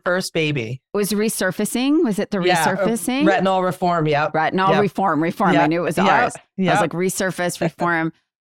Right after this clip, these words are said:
Speaker 2: But, but I think, listen, I use so many of your products. Right now I have the eye cream on and,
Speaker 1: Oh,
Speaker 2: uh,
Speaker 1: so good.
Speaker 2: uh, serum. Uh,
Speaker 1: Did you get the
Speaker 2: something.
Speaker 1: peel? Did you get the peel?
Speaker 2: Yes. Yes,
Speaker 1: You're
Speaker 2: I'm
Speaker 1: gonna
Speaker 2: doing
Speaker 1: love
Speaker 2: it on
Speaker 1: the
Speaker 2: the
Speaker 1: peel.
Speaker 2: weekend.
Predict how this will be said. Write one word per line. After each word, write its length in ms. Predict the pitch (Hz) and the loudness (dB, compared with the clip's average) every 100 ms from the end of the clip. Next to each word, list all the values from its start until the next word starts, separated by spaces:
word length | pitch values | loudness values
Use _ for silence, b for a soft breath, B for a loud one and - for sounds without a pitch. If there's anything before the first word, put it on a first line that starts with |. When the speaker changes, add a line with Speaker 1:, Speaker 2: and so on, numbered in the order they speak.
| - | -4
Speaker 2:
But, 220 | 240 220 - | -2 -2 -4
but 280 | 196 226 | -2 0
I 160 | 226 233 | 0 0
think, 240 | 254 240 185 | -2 -4 -2
listen, 300 | 202 180 - | -2 -2 -2
I 120 | 170 | 0
use 220 | 165 151 - | 0 0 -4
so 540 | - - 165 180 180 | -10 -8 -2 0 0
many 300 | 165 143 135 | 0 0 -2
of 120 | 123 | -4
your 140 | 120 131 | -6 -4
products. 440 | 147 131 120 - | -2 -2 -2 -4
Right 200 | 165 170 | -4 -2
now 180 | 170 160 | -2 0
I 60 | 156 | 0
have 160 | 156 | 0
the 100 | 135 - | -2 -2
eye 220 | 147 151 - | -2 -2 -4
cream 360 | - 143 143 | -4 -2 0
on 480 | 135 131 131 127 135 - | 0 -2 -2 -2 -4 -4
and, 440 | 143 131 131 120 196 | -6 -4 -4 -4 -2
Speaker 1:
Oh, 40 | |
Speaker 2:
uh, 500 | 214 220 214 170 175 | 0 0 2 2 0
Speaker 1:
so 140 | 180 - | 0 0
good. 40 | |
Speaker 2:
uh, 960 | 202 190 185 180 160 131 131 135 117 80 | 2 2 2 2 2 2 2 0 0 -2
serum. 640 | - - 170 151 101 123 - _ | -4 -4 -4 -2 -4 -6 -12 _
Uh, 200 | 143 147 | -2 0
Speaker 1:
Did 120 | 226 240 | 2 2
you 60 | |
get 100 | 269 | 0
the 80 | - | 0
Speaker 2:
something. 140 | 311 262 | 2 2
Speaker 1:
peel? 360 | 247 330 370 _ _ _ _ _ _ - | 2 2 -2 _ _ _ _ _ _ -8
Did 100 | 214 | -6
you 60 | 233 | -4
get 120 | 302 | -2
the 60 | |
peel? 100 | 208 | 0
Speaker 2:
Yes. 440 | 185 220 214 - - - | 0 0 -2 -6 -20 -8
Yes, 280 | 196 160 127 | -2 -2 0
Speaker 1:
You're 80 | 202 | 2
Speaker 2:
I'm 40 | 233 | 2
Speaker 1:
gonna 60 | 202 | 2
Speaker 2:
doing 60 | |
Speaker 1:
love 80 | 185 | 2
Speaker 2:
it 60 | 170 | 2
on 60 | 160 | 2
Speaker 1:
the 40 | |
Speaker 2:
the 60 | 156 | 2
Speaker 1:
peel. 100 | 147 | 0
Speaker 2:
weekend. 460 | 147 190 - 143 | 0 0 0 -4